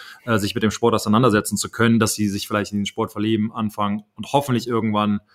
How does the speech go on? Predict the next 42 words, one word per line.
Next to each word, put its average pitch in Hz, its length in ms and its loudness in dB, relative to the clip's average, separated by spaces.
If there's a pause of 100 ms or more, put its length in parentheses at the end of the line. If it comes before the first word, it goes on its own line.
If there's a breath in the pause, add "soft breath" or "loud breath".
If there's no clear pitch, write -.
(380 soft breath)
ähm, 104 720 2
ohne 107 180 0
jetzt 104 160 0
Sachen 104 180 -2
in 101 60 2
den 104 80 4
Mund 127 140 4
zu 101 100 -4
legen, 101 260 2
hoffentlich 120 280 0
irgendwann 113 520 2
internationale 110 580 0
Spieler 120 600 2
in 123 200 2
Amerika 113 340 2
spielen, 113 320 2
in 120 120 2
der 110 120 2
N 110 100 0
F 107 120 -2
L 104 140 0
selbst, 113 480 2 (220 loud breath)
was 113 120 -4
natürlich 107 320 2
ein, 107 120 -4
echt 110 200 -6
ein, 101 180 0
äh, 98 340 -6
Long-Term-Goal 110 840 -2 (440 soft breath)
wäre. 120 280 2
Aber 107 160 -2
sind 123 140 -2
das 135 160 2
so 139 320 2
einzelne 135 420 0
Projekte 127 380 0
und 113 80 -2
gibt 120 140 0
es 117 100 -4
davon 117 280 -2
noch 110 180 0
mehr, 131 600 2